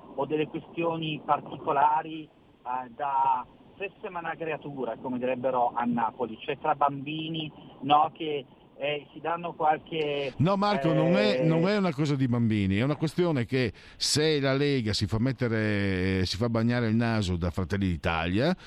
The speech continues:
Speaker 2: poi succede che all'interno del governo avrà sempre meno potere, quindi se la Lega magari può portare a casa qualcosa, io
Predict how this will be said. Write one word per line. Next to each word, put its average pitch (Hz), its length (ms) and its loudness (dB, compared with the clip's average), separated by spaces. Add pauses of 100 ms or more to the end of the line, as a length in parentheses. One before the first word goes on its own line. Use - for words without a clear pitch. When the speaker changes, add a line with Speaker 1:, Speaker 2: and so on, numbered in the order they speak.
(160)
Speaker 2:
poi 151 120 0
succede 139 340 0
che 120 80 -2
all'interno 127 380 0
del 113 120 2
governo 107 400 0
avrà 202 160 0
sempre 180 460 0
meno 165 240 2
potere, 127 540 -2
quindi 139 220 2
se 151 140 0
la 143 80 2
Lega 165 240 2
magari 143 320 2
può 151 180 -2
portare 127 380 -2
a 117 60 -2
casa 127 240 -2
qualcosa, 110 460 0
io 139 200 2